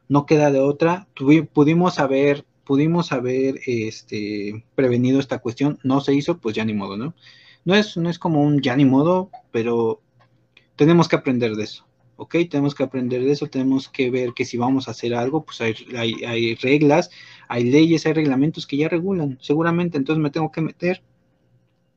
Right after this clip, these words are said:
Porque, pues, realmente no sabemos a qué, qué estamos afectando, ¿no? Podríamos afectar a una población,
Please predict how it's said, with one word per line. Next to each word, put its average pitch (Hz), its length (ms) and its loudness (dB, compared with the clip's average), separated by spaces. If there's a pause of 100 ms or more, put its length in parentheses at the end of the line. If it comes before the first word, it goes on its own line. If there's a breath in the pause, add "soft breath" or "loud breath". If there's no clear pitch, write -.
(720 loud breath)
Porque, 196 540 4
pues, 135 180 -4
realmente 170 460 0
no 175 160 -4
sabemos 185 640 -6
a 139 120 -6
qué, 160 320 -8
qué - 80 -10
estamos 180 380 -6
afectando, 147 500 -4
¿no? 160 280 -4
Podríamos 135 440 -2
afectar 127 340 -6
a 135 60 -4
una 127 160 -4
población, 147 720 -2